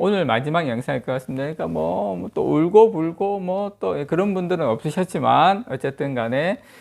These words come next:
"아이고, 마지막입니까?" 막 이랬는데 오늘 <laughs> 마지막이라는 거였습니다. 예.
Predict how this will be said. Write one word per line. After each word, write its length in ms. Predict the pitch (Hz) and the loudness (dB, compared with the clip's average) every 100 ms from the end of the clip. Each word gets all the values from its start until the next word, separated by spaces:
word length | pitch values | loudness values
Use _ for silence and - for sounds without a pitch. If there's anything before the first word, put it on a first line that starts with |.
| - _ | -20 _
"아이고, 320 | 139 175 202 | 4 4 4
마지막입니까?" 920 | 175 135 170 220 262 262 233 226 190 | 4 4 4 0 0 -2 -4 -2 -2
막 200 | 185 185 | -2 0
이랬는데 420 | 175 180 180 147 - | 2 2 0 -2 4
오늘 260 | 233 269 | 6 6
<laughs> 0 | |
마지막이라는 800 | 185 127 - 156 233 175 147 123 | 4 2 4 2 2 4 2 2
거였습니다. 840 | 113 110 - 110 107 110 120 151 156 | -6 -8 -8 -10 -6 -4 -4 -2 -2
예. 480 | 110 107 127 156 | -2 0 0 -2